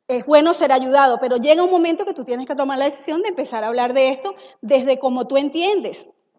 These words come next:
desde lo que tú sabes del negocio, cómo tú lo ves desde la emoción, porque los planes magistrales no auspician, auspician los planes que tengan entusiasmo, ¿ok?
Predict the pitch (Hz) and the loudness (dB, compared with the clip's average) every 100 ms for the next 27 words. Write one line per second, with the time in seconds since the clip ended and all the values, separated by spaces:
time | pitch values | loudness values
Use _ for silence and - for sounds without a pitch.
0 | _ _ _ 208 208 277 277 269 262 294 | _ _ _ -4 2 2 2 0 0 -4
1 | 277 302 320 339 311 254 302 320 269 269 | 0 4 4 2 -4 -2 -2 -2 -4 -4
2 | 277 294 277 269 285 285 269 247 240 220 | -4 0 4 4 4 0 -2 -4 -4 -8
3 | 214 285 262 190 - - _ _ - 240 | -10 -8 -6 -8 -12 -20 _ _ -8 -2
4 | 254 247 254 254 311 311 277 247 269 285 | -2 0 -2 -2 -4 -4 -2 -2 -2 -4
5 | 294 339 330 226 214 247 220 277 262 247 | -4 -6 -6 -10 -10 -12 -12 -10 -8 -6
6 | 226 269 254 208 226 254 247 _ _ _ | -6 -8 -10 -10 -8 -10 -12 _ _ _
7 | 269 262 262 - 294 285 226 - - _ | -8 -6 -6 -2 0 0 -6 -14 -20 _
8 | 214 208 | -14 -4